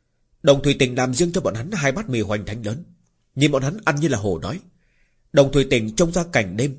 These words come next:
ở bên ngoài cửa hàng, sau đó thấy được một nam nhân trường kiếm vắt ngang, sau lưng bước qua cánh cửa. Hiệp khách mặc ra, tên là Hứa Nhược, mới từ Lão Long Thành quay về bến đò Long Tuyền Quật,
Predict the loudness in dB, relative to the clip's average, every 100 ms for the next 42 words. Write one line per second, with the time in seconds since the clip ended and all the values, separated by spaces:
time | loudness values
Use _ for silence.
0 | -4 0 0 0 -2 -2 -4 -4 -10 -14
1 | _ _ _ _ 0 4 6 6 4 0
2 | 0 -4 -2 -4 -2 -4 -6 -4 0 0
3 | 0 -2 -2 -2 -4 -4 _ _ _ 2
4 | 6 6 4 -2 -8 -8 -4 -4 -4 -10
5 | -14 -16 -18 -20 _ _ _ _ _ _
6 | _ _ _ _ _ _ _ _ 2 2
7 | 0 -2 -4 -4 -4 -4 -6 -14 _ _
8 | _ _ 2 2 2 0 -2 -2 -6 -10
9 | _ _ _ _ 2 4 6 4 2 0
10 | 0 -2 -2 0 0 2 0 -2 _ _
11 | 2 2 4 4 4 -4 -2 -4 -2 -8